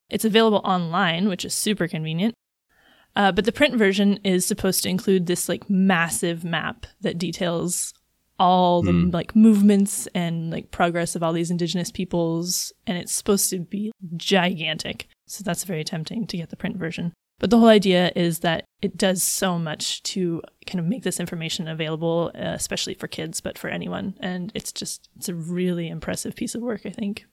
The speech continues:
Speaker 1: Uh, you should check
Speaker 2: Yeah.
Speaker 1: it out. Indigenous Peoples Atlas of Canada.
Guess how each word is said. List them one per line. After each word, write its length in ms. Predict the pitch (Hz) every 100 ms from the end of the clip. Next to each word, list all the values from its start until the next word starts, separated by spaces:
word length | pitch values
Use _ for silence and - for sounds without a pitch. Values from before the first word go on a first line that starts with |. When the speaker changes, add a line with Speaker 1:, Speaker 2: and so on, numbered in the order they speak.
| -
Speaker 1:
Uh, 120 | 233 - _ -
you 80 |
should 140 | 196 85
check 180 | 196 196
Speaker 2:
Yeah. 40 |
Speaker 1:
it 40 |
out. 200 | 190 180 - -
Indigenous 580 | 190 185 196 190 196 196
Peoples 520 | - 202 190 185 185 -
Atlas 340 | 190 185 190 -
of 120 | -
Canada. 480 | - 190 175 185